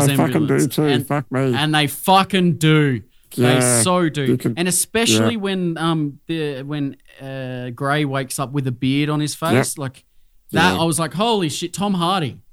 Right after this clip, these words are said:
Speaker 2: This is Tom Hardy." This,
Speaker 1: Yeah,
Speaker 2: what the fuck, man?
Speaker 1: fuck.
Speaker 2: They, they, they look so similar. And it's such a, I mean, this is an R-rated film compared to, oh, wait, no, Venom is R, isn't it?
Speaker 1: Uh, no.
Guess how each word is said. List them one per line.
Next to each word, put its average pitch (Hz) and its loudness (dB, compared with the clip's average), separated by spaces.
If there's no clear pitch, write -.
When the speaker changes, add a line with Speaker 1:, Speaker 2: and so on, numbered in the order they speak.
Speaker 2:
This 185 -2
is 156 -6
Tom 160 0
Hardy." 165 -2
This, 98 0
Speaker 1:
Yeah, 98 2
Speaker 2:
what 98 0
the 92 -6
fuck, 156 -6
man? 131 -6
Speaker 1:
fuck. 160 -6
Speaker 2:
They, 170 -2
they, 180 -8
they 196 -6
look 214 -6
so 220 -2
similar. 202 -2
And 180 -2
it's 185 -6
such 240 -4
a, 190 -2
I 151 -2
mean, 147 0
this 170 -2
is 135 -2
an 127 -2
R-rated 127 0
film 117 -4
compared 113 -4
to, 107 -6
oh, 139 -2
wait, 160 -2
no, 160 0
Venom 180 0
is 196 -4
R, 101 -4
isn't 147 -4
it? 85 -6
Speaker 1:
Uh, 139 2
no. 180 2